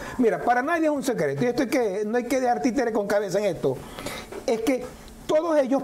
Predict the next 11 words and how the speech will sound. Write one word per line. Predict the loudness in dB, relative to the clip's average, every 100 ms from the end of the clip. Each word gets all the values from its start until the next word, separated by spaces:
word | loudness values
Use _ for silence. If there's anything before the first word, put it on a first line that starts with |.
| 4
pareciera | 4 4 2 4 4 2 -2 -8 -12 -16 -16 -18 -18 -20 -20 -6
que | 0 2 2 0 -4 -12 -14 -18 -18 -16 -18 -16 -12 -12 -8 0
no | 2 4 2
tienen | 2 2 4 2
ningún | 2 0 -2
problema | 0 -2 0 -2 -2 -6
en, | -8 -10
en | -4 -2
jugar | 0 2 2 2
el | 0
juego | 0 2 0 -2